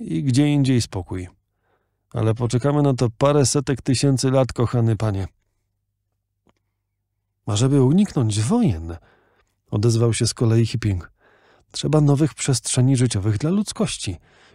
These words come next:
której już za ciasno na naszym globie.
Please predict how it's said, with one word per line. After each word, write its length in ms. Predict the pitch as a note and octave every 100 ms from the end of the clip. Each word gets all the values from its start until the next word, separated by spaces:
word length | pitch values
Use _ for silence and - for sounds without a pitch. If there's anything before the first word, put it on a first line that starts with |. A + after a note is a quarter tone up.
| _
której 360 | - F3+ F3+
już 180 | F#3+ F#3+
za 160 | F3+ F#3+
ciasno 400 | G#3+ G#3 - D#3
na 120 | C3
naszym 380 | A#2 G#2+ A2+ G2+
globie. 440 | G2+ F#2+ F2+ F#2